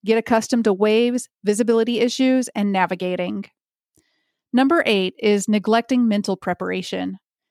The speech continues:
Triathlons are as much a mental challenge as a physical one.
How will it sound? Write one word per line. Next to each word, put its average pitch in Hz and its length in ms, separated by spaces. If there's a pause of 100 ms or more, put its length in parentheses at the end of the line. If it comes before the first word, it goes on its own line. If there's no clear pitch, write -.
(240)
Triathlons 285 580
are 214 140
as 208 140
much 214 240
a 220 40
mental 202 300
challenge 233 480
as 196 180
a 208 60
physical 190 460
one. 185 340